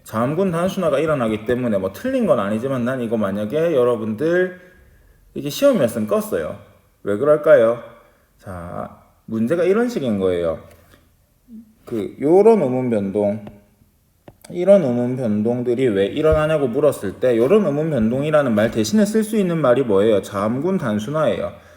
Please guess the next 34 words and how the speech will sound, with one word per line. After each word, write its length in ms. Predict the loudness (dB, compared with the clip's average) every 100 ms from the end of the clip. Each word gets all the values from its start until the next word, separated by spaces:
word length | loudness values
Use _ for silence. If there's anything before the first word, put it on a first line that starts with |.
| _
그러니까 420 | -2 0 4 4
쉽게 340 | 4 -2 0 2
얘기하면 360 | 2 2 0
이겁니다. 340 | 0 0 0 -4
자음군 520 | -2 -2 0 0 0
단순화가 520 | -2 -4 -4 2 4
왜 220 | 4 0
일어나는 520 | -2 -2 0 2 2 2
데가 320 | 2 2 2
실제 280 | 0 0 -2
문제였던 560 | -2 -2 0 2 0
거예요, 240 | 0 -4 -6
사실은. 460 | -10 -10 -6 -6 -8 -20 _ _ _ _
그러니까 380 | -2 0 0 -2 -16 -2
여러분들이 420 | 0 2 0 0
문제를 440 | 0 0 0 0 0
파악할 400 | 0 0 -2 0
때 120 | 0
머리를 320 | 2 0 0 -4
한번 240 | -4 -6
써야 300 | -2 2 2
돼요. 200 | 2 0
어떻게? 600 | 0 -2 -4 0 0 0 -10 -20 _
자, 240 | 2 4
여기 320 | 6 4 2
이 340 | -4 -2 0 2
예시를 400 | 2 2 0 0
통해서 340 | -2 0 0
말하고자 540 | 2 4 4 2 0 0
하는 200 | 0 -2
음운이, 500 | -2 -2 -2 -4 -4
음운 260 | -4 -4 -2
변동이 420 | -2 -2 -2 -2
무엇이냐? 880 | -2 -2 -2 -2 -2 2 2 0